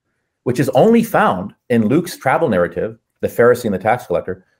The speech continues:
uh, in which the tax collector was justified, i e forgiven by God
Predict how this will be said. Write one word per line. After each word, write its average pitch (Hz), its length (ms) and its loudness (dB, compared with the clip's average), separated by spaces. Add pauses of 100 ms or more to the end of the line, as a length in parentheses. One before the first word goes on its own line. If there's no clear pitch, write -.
(180)
uh, 85 180 2
in 117 120 2
which 120 160 0
the - 200 -4
tax 117 200 -4
collector 110 320 -2
was 90 140 -4
justified, 113 840 0
i 113 120 0
e 117 140 0
forgiven 113 420 -2
by 98 160 2
God 95 340 0